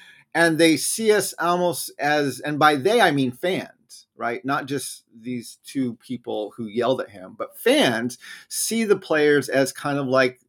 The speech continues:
they're animals in a zoo, and they're there for our entertainment, they're there for our, for our indulgences, and so on and so forth. And so we say things, we yell things during the games that we would never say to our, most of us wouldn't say to someone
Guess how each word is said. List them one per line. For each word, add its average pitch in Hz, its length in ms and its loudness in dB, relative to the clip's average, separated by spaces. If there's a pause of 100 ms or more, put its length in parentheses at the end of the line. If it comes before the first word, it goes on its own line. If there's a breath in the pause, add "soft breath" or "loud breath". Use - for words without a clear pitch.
(120)
they're 131 380 0
animals 127 460 -2
in 117 140 -2
a 110 80 -4
zoo, 110 640 0
and 104 420 -10
they're 113 360 -2
there 120 240 2
for 117 180 -6
our 110 100 -4
entertainment, 147 680 -4
they're 110 160 -4
there 107 260 -2
for 101 280 -4
our, 95 260 -2 (400 loud breath)
for 104 480 -4
our 98 280 -2
indulgences, 127 880 2
and 110 120 -12
so 113 140 -10
on 104 60 -8
and 101 100 -12
so 117 180 -4
forth. 113 260 -6
And 104 100 -14
so 98 180 -8
we 98 100 -8
say 175 300 6
things, 147 340 -4
we 110 80 -4
yell 143 220 2
things 135 260 -4
during 123 200 -4
the 113 60 -4
games 127 520 0
that 110 200 2
we 120 140 0
would 110 140 -2
never 139 260 2
say 117 220 -4
to 107 200 -6
our, 101 200 -4 (340 loud breath)
most 180 340 8
of 107 60 -2
us 104 180 -2
wouldn't 113 280 -4
say 107 240 -2
to 101 120 -10
someone 101 500 -10